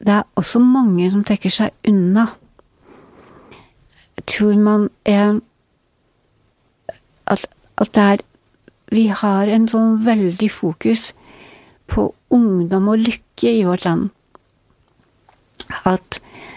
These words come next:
når man møter noen som er i sorg, har mistet noen, så er det som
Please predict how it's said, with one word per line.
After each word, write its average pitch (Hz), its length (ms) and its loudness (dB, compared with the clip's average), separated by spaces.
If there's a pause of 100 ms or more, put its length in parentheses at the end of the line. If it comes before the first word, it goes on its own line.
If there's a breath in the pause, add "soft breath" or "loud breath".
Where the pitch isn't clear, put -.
(1400 loud breath)
når 196 260 2
man 196 240 2 (400)
møter 190 380 0
noen 208 340 2 (240)
som 190 460 -2 (500)
er 185 220 -2
i 202 100 2
sorg, 226 380 0 (160)
har 190 140 0
mistet 196 420 -2
noen, 220 260 2 (1080 soft breath)
så 196 460 0 (1300)
er 196 160 0
det 202 80 -2
som 208 160 0